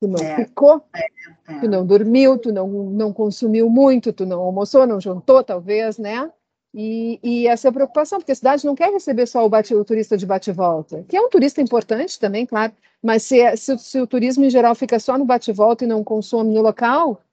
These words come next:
Speaker 1: é complicado pra movimentar a economia, né?
Speaker 2: Todo turismo é bem-vindo, a gente precisa aumentar o nível de competitividade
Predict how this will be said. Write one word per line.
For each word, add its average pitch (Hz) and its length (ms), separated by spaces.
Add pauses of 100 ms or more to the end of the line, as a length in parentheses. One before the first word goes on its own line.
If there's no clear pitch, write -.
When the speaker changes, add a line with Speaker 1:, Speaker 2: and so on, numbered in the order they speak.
(380)
Speaker 1:
é - 40
complicado 226 580
pra 262 100
movimentar 202 500
a 196 40
economia, 185 560
né? 165 160 (480)
Speaker 2:
Todo 233 240
turismo 233 760
é 190 100
bem-vindo, 170 640
a 160 40
gente 156 260
precisa 196 380
aumentar 202 680
o 214 40
nível 196 260
de 208 120
competitividade 196 1300